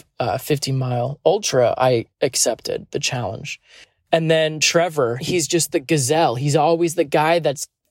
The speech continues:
faster, and I know that he's in front of me. And if I know he's in front of me, then I let his speed motivate me, 'cause maybe I can catch him. And if I'm trying to work harder to catch him,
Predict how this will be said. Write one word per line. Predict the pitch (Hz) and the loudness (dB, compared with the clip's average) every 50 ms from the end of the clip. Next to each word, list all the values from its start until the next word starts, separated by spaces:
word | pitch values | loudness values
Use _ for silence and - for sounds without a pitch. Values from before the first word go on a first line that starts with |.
| - | -2
faster, | - 156 143 151 - - - - 220 214 226 240 254 - _ _ _ _ _ _ _ _ _ - | -2 -2 -2 -2 -6 -8 -6 -2 -2 0 0 -2 -4 -10 _ _ _ _ _ _ _ _ _ 0
and | 175 165 165 | 2 2 4
I | 160 | 2
know | 156 160 160 156 156 | 2 4 2 2 2
that | 156 143 | 2 -2
he's | - - 160 131 | -2 -4 -4 -4
in | 151 139 | -4 -6
front | 127 - 147 131 127 117 | -6 -4 -4 -4 -4 -4
of | 110 | -8
me. | 107 107 113 | -10 -10 -10
And | 135 156 | -6 -6
if | 151 - | -2 -2
I | 165 156 | -2 0
know | 156 151 151 | 0 -2 -2
he's | 160 170 160 | -2 -4 -6
in | 165 143 | -8 -8
front | - - 143 135 143 | -4 -4 -4 -2 -2
of | 151 | -4
me, | 165 180 202 220 - _ _ _ _ _ _ _ _ _ _ _ _ - | -4 -4 -6 -8 -12 _ _ _ _ _ _ _ _ _ _ _ _ -2
then | 151 160 156 151 151 143 _ _ _ _ _ _ _ _ _ _ _ _ _ _ - - | 0 0 0 0 -4 -6 _ _ _ _ _ _ _ _ _ _ _ _ _ _ 2 2
I | 160 165 | 4 4
let | 160 151 147 160 156 170 - - - | 4 4 4 4 4 2 0 -4 -14
his | - - - 160 160 160 147 147 - _ - | -18 -4 0 2 2 2 0 -4 -10 _ -8
speed | - - - - 160 156 160 170 180 214 - _ _ _ _ _ _ _ _ _ _ _ _ _ _ - | -8 -8 -6 -4 -2 0 0 0 0 -2 -6 _ _ _ _ _ _ _ _ _ _ _ _ _ _ -2
motivate | 147 151 147 143 151 127 139 135 123 131 | 2 2 4 4 2 2 2 0 0 0
me, | 123 127 120 113 113 139 _ _ _ _ _ | -4 -6 -8 -8 -10 -14 _ _ _ _ _
'cause | - 135 127 | -4 -2 0
maybe | 139 131 139 - 151 147 147 139 - _ _ _ _ _ _ _ _ _ _ - | 0 0 0 2 0 0 -2 -4 -6 _ _ _ _ _ _ _ _ _ _ -2
I | 143 | -2
can | - - 135 | -2 -2 -10
catch | 120 - - 117 - - 135 | -10 -8 -8 -6 -6 -6 -6
him. | 117 - _ _ _ _ _ _ _ _ _ _ _ _ _ _ _ _ - | -6 -10 _ _ _ _ _ _ _ _ _ _ _ _ _ _ _ _ 0
And | 165 151 151 | 2 2 2
if | 147 - 156 | 2 2 2
I'm | 139 139 | 0 0
trying | - - - 147 147 151 147 | 0 0 2 2 4 4 4
to | 143 | 2
work | 131 127 135 139 143 143 - | 0 2 0 0 0 0 -2
harder | - 123 131 139 147 151 143 | 0 2 2 2 2 0 0
to | 139 | -2
catch | - - 131 123 - - - | -6 -2 -2 -2 -2 0 -2
him, | 190 214 220 | -2 -2 -2